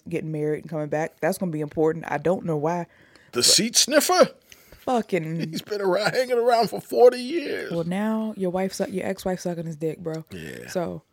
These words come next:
Speaker 1: and their mom has always been an evil. Like, how your kids find out through some fucking concierge that you're getting married?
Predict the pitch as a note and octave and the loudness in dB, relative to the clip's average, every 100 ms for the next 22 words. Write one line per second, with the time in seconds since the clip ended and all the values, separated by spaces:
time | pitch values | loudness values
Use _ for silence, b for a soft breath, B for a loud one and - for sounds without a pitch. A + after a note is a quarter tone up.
0 | _ _ _ _ _ _ _ _ A3+ F#3 | _ _ _ _ _ _ _ _ -6 -6
1 | - G#3+ B3 A3+ B3+ A3+ - F3+ A3 G3+ | -2 0 0 0 2 0 -2 -4 -4 -4
2 | F3+ F3+ E3+ - G#3+ C4+ - G4+ G4+ G4 | -4 -6 -4 -4 -4 -6 -4 0 0 0
3 | E4+ E4 - D4 C4+ C4 A#3 - _ _ | -2 -2 -6 -6 -2 -2 -4 -10 _ _
4 | _ _ _ _ _ C#4+ C4+ C#4 C#4+ C#4 | _ _ _ _ _ -2 0 -2 -4 -4
5 | G#3+ B3 B3 G#3 A#3 F#3+ F3 - - _ | -2 0 -2 0 -2 -2 -4 -8 -18 _
6 | _ _ _ _ _ G#3+ B3+ C4+ G3+ F3+ | _ _ _ _ _ -4 -2 0 0 0
7 | A3 - | -4 -10